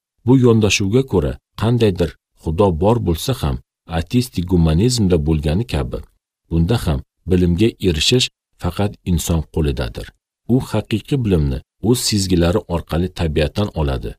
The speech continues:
va muqaddas kitobni o'rganishda qaysi yondashuv to'g'riligini o'z aqliga asoslanib belgilaydi.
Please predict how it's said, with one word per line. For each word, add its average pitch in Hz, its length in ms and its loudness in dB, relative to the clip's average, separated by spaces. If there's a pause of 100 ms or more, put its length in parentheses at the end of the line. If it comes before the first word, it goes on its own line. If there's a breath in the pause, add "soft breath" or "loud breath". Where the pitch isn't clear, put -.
(280)
va 85 160 -2 (200)
muqaddas 82 580 -2
kitobni - 460 -4
o'rganishda 85 640 -2
qaysi 90 380 -4
yondashuv 80 640 0 (140)
to'g'riligini 76 640 -2 (280)
o'z 123 260 0
aqliga 78 520 -2 (260)
asoslanib 71 680 -4
belgilaydi. 64 580 -6